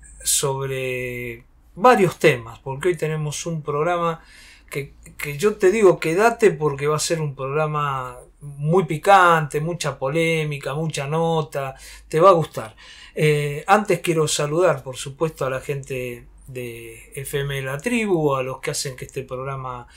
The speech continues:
eh, salga, a May, a Diana,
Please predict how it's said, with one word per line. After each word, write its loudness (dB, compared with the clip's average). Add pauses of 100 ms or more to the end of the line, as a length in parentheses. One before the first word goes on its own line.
(380)
eh, -10
salga, 2
a -10
May, 2
a -6
Diana, 0